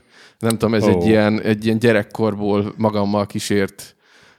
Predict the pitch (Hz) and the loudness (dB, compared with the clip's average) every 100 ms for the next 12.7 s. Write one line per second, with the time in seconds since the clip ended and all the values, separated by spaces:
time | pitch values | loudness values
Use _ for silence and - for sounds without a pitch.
0 | - 117 107 107 104 101 107 101 110 107 | -6 2 2 2 -2 -6 -6 -2 0 0
1 | - 107 104 104 101 104 104 104 104 107 | 0 -4 -4 -4 -4 -2 -2 -2 -2 -2
2 | 104 101 101 - 113 107 101 101 104 - | -2 -2 -4 -2 0 0 -2 -2 -2 -2
3 | 101 98 107 101 104 101 101 95 98 104 | -2 0 -2 0 2 2 0 -2 -4 -2
4 | 98 98 101 104 101 95 - 101 104 - | -4 -4 -2 -2 0 -2 -2 -4 -4 -4
5 | 98 101 101 - 98 104 - 101 98 107 | -2 0 -2 0 0 0 -2 -4 -2 -2
6 | 101 101 98 98 104 101 104 - 113 135 | -2 -4 -4 -4 -4 -2 -4 0 0 0
7 | - - - - _ - 104 95 95 95 | -4 -20 -20 -20 _ -2 0 0 -2 0
8 | 104 104 95 104 101 101 101 - 110 - | -2 -2 -4 -4 -2 -4 -2 0 0 0
9 | 120 120 139 - - _ - - - _ | -2 0 -2 -4 -14 _ -20 -20 -20 _
10 | 120 127 127 139 131 120 113 101 127 131 | 0 4 4 4 2 2 0 -2 0 2
11 | 117 107 110 110 107 104 104 - 107 110 | 2 0 2 2 2 2 -2 0 -2 0
12 | 107 113 113 101 107 98 | 0 2 0 -2 -2 -2